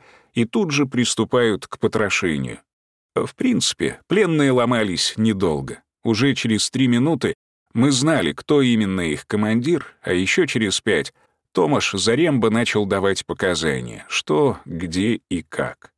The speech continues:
Правда, главдиверсант свои слова периодически перемежал стонами и воплями насчет того, что я ослеп, но после подбадривающих тычков продолжал исправно выдавать информацию.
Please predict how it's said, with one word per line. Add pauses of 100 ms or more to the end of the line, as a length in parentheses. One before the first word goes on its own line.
(200)
Правда, (280)
главдиверсант
свои
слова
периодически
перемежал (220)
стонами
и
воплями
насчет
того,
что
я
ослеп, (340)
но
после
подбадривающих
тычков
продолжал
исправно
выдавать
информацию.